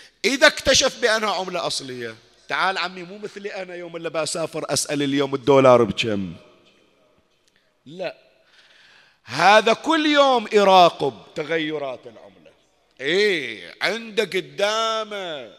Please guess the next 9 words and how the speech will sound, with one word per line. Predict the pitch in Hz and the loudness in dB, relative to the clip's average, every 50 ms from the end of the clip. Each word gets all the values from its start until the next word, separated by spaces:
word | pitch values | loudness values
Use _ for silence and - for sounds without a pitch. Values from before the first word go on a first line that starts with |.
| _ - | _ -14
عنده | 143 165 185 190 170 180 | -14 -14 -12 -6 -4 -2
قدامه | 170 139 156 156 135 139 175 185 196 202 208 208 202 196 185 180 165 151 135 123 120 104 - - _ _ _ _ _ - 135 | -2 0 -2 -2 0 4 4 6 6 6 4 2 2 0 0 -2 -4 -4 -4 -6 -8 -10 -14 -20 _ _ _ _ _ -10 -10
المؤشرات | 147 151 151 156 143 151 147 - - 160 170 165 175 202 220 214 208 - - | -8 -6 -4 -2 0 0 2 2 2 2 2 2 4 4 4 4 2 0 -6
تتحرك، | 180 - - - 196 220 226 214 208 214 196 175 151 - - - - - - - - - - | -12 -8 -4 -2 -2 -2 -2 -2 2 2 2 2 2 -2 -8 -20 -20 -20 -20 -20 -20 -16 -8
من، | 151 160 170 165 - | -4 -4 -4 -4 -2
يراقب | 160 165 175 190 208 247 262 262 262 247 190 | 0 2 4 6 8 8 6 6 4 0 -2
حتى | - - 262 277 - - - 269 | 0 2 2 2 2 2 2 2
الأحداث | - 277 247 220 - - 247 233 220 220 - | 4 4 2 2 2 0 0 0 -2 -2 -4
السياسية | 220 - - - 202 196 190 185 175 165 - - 151 135 131 120 107 95 87 | -10 -12 -12 -12 -8 -4 -2 0 0 0 -2 -6 -8 -8 -8 -8 -10 -10 -12